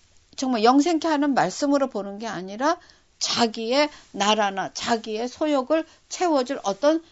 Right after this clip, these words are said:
다른 그 목적을 갖고 예수님을 바라보는 사람이 있는 거예요.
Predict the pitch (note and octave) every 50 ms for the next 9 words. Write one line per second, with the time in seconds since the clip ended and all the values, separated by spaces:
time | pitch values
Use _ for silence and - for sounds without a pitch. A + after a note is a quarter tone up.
0 | _ _ _ _ _ _ - - - C#4 C#4+ D4 F#4 F4+ F4+ E4 D4 B3 - _
1 | _ _ _ _ - - B3+ B3+ B3 B3 A#3 A3+ G#3 A3+ C#4 C4+ - - D#4+ D4
2 | C4 C4+ C4 B3 - G3 F3+ _ - - D#4 D#4+ C4 - G#3 G#3 - A#3+ A3+ G#3+
3 | G#3+ A3+ A3+ A3+ - F3+ F#3 G3 F#3+ F#3 F3+ F3+ F#3 F#3 G3 F3 E3+ E3 F3+ G3+
4 | - - F#3 E3+ E3+ F3+ G3+ G#3 G#3+ - - - - _ E3